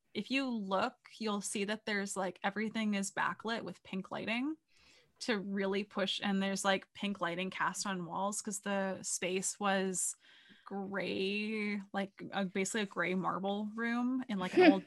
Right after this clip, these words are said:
Speaker 1: bank or something, or part
Speaker 2: Okay.
Speaker 1: of an old hotel. So they did a, played around with a lot of lighting just to really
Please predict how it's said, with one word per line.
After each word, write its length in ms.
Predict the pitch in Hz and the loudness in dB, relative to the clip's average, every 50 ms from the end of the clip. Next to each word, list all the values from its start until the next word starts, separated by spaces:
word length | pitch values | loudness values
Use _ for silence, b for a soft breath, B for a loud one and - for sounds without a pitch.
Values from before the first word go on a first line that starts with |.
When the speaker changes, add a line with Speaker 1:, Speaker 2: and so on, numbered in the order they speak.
| - - - | -6 -2 0
Speaker 1:
bank 260 | 190 165 180 220 - | 0 2 2 0 2
or 100 | 285 311 | 2 2
something, 600 | - - 330 330 330 - 370 359 359 359 339 285 | 2 2 2 2 2 2 2 2 4 4 4 4
or 360 | 214 202 196 180 175 - - - _ - | 4 2 2 0 -2 -4 -10 -6 _ 6
part 140 | - - 190 | 6 8 10
Speaker 2:
Okay. 60 | 185 | 8
Speaker 1:
of 40 | 196 | 8
an 80 | 196 190 | 8 4
old 140 | 190 190 - | 2 0 0
hotel. 560 | - 196 190 - - 175 196 233 294 320 - _ b b b b b b b b b - | -4 -4 -2 2 4 6 6 6 4 2 -2 _ b b b b b b b b b -6
So 240 | - - - 247 226 | -2 0 2 2 2
they 180 | 196 220 233 226 | 2 2 0 0
did 200 | 185 208 208 202 | 2 2 2 4
a, 160 | 220 220 - | 4 2 2
played 300 | - - - 214 202 220 | 0 -4 -4 -2 0 0
around 280 | 226 220 202 196 202 196 | 2 2 2 2 0 0
with 100 | 196 - | -2 0
a 40 | |
lot 160 | 185 175 175 185 | 0 0 0 0
of 100 | 180 170 | -2 -4
lighting 440 | 165 - 175 180 175 175 175 175 | -4 -2 0 0 -2 -2 -2 -6
just 200 | 175 180 - - | -6 -8 -8 -6
to 100 | - 185 | -6 -6
really 520 | 170 170 165 175 175 180 180 175 175 185 | -6 -6 -6 -4 -2 -2 -2 -2 -4 -6